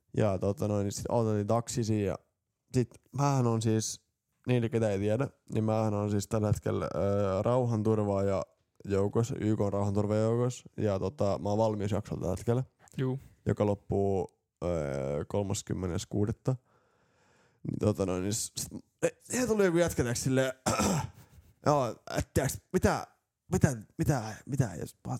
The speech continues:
Speaker 1: ei mitään, ei mitään. Sit jotenkin se keskustelu, tiiäks, meni näihin niinku, just näihin rauhanturvaajajuttuihin. Ja sit mä olin silleen, et, et jut-, se oli tyyli, että mitä oot tehnyt armeijasta.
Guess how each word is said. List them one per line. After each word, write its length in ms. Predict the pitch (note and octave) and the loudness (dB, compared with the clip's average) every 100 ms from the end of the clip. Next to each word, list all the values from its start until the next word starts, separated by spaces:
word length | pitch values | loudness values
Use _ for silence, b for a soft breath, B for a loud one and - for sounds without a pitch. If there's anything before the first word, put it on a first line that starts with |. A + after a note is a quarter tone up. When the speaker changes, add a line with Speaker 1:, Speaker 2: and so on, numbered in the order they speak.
| - | -2
Speaker 1:
ei 120 | D3+ | 0
mitään, 280 | D3 C3+ B2+ | 2 2 0
ei 60 | B2 | 0
mitään. 180 | A#2 A2+ | 0 -2
Sit 300 | - - E3+ | -4 -2 0
jotenkin 300 | G#3 A3 F3 | 2 2 2
se 60 | |
keskustelu, 460 | E3+ F#3 - - A#2 | 2 0 -2 -2 0
tiiäks, 160 | A2 - | 0 0
meni 180 | C3+ A#2+ | 0 2
näihin 280 | A#2 A2+ A2+ | 2 4 4
niinku, 220 | A2+ A2 - - | 2 0 -4 -8
just 180 | B2+ - | -6 0
näihin 240 | B2 A#2 | 2 2
rauhanturvaajajuttuihin. 960 | B2 A#2+ G#2 G2+ F2+ B1+ - - - A2 | 2 2 0 0 -2 -4 -4 -4 -2 -2
Ja 60 | |
sit 140 | G#2+ - | -4 0
mä 60 | |
olin 140 | A#2 A#2 | 2 2
silleen, 260 | A#2+ A#2+ | 2 0
et, 80 | B2 _ _ _ _ _ B B B B _ - | -2 _ _ _ _ _ B B B B _ -4
et 160 | C3+ C#3+ | -2 0
jut-, 180 | C#3+ - - | -2 -4 -6
se 80 | A3+ | -4
oli 140 | A3+ | -2
tyyli, 160 | A3 G3+ | 0 2
että 200 | G3 F3 | 0 -2
mitä 180 | E3+ F#3 | 2 2
oot 120 | - | 2
tehnyt 200 | C#3+ B2+ | 0 0
armeijasta. 560 | - C#3+ A2 C2+ - | 2 2 0 -6 -10